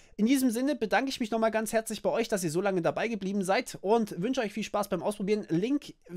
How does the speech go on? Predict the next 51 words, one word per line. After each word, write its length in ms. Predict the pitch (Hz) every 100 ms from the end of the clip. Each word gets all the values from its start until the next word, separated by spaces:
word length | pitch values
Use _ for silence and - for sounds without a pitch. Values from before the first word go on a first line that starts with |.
| -
zu 200 | 214 214
allem, 240 | 190 233
was 140 | 220 202
ihr 80 |
braucht, 260 | 170 190 202
ist 80 | 180
in 60 |
der 80 | 185
Beschreibung. 400 | 175 - 185 202
Also 140 | 156 135
auch 100 | 180
die 160 | 185
Trainingsdaten, 600 | - 160 214 208 175 185
falls 200 | 175 170
ihr 100 | 170
kein 180 | - 170
Python 320 | 175 208 214
könnt 180 | 202 202
oder 180 | 185 170
sowas, 280 | 165 165 - - -
ist 180 | 196 -
auch 220 | 202 220
in 80 | 220
dem 120 | 190
Beschrei-, 300 | 180 - 170
in 180 | 175 180
der 120 | 170
Beschreibung 360 | 170 - 175 180
verlinkt. 400 | 156 151 208 - _ - - - _
Ähm, 560 | 175 185 185 190 185 147
gibt's 160 | 214
noch 80 | 226
irgendwas, 280 | 214 208 202
was 120 | 190
ich 80 | 180
sagen 300 | 180 214 196
will? 200 | 202 208
Ja, 220 | 170 165 - -
vielen 280 | 214 240
Dank 280 | 214 233 226
an 80 | 214
die 80 | 190
Hochschule 340 | 226 - 220
Fresenius, 460 | 196 190 226 233 -
dass 200 | 180 -
sie 60 |
mir 220 | 196 196 180
das 180 | 185
hier 140 | 190 -
alles 180 | 180 -
ermöglichen 680 | 165 185 220 190 208 202